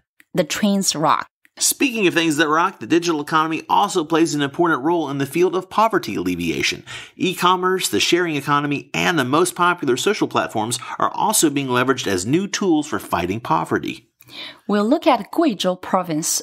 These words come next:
Speaker 1: as an example. It's a beautiful place, but it's one of the poorest parts of the country per capita. In two thousand seventeen, Guizhou built fifty-six county-level e-commerce service centers, six thousand nine hundred forty-nine rural e-commerce service stations,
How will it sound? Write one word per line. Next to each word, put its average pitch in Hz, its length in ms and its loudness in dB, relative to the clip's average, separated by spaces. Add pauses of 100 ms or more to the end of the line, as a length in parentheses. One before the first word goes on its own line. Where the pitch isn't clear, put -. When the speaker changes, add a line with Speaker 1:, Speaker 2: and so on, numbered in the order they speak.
Speaker 1:
as 190 160 2
an 190 80 2
example. 185 600 -2 (160)
It's 294 260 0
a 330 80 0
beautiful 226 380 0
place, - 560 -4
but - 300 -4
it's 294 140 2
one 254 260 4
of 277 140 -2
the 233 80 -2
poorest - 720 -2
parts 185 380 -4
of - 140 -6
the 165 60 -2
country 202 400 -4
per 175 120 -4
capita. 170 540 -2 (440)
In 196 200 0
two 339 140 2
thousand 254 320 4
seventeen, 208 640 0
Guizhou 233 480 0
built 208 180 0
fifty-six 302 840 0
county-level 269 800 0
e-commerce 202 440 0
service 165 320 -2
centers, - 600 -2 (380)
six - 440 -2
thousand 196 540 2
nine 185 240 0
hundred 190 360 -2
forty-nine 180 520 -2
rural 185 560 -2
e-commerce 202 440 -4
service 165 380 -2
stations, - 840 -2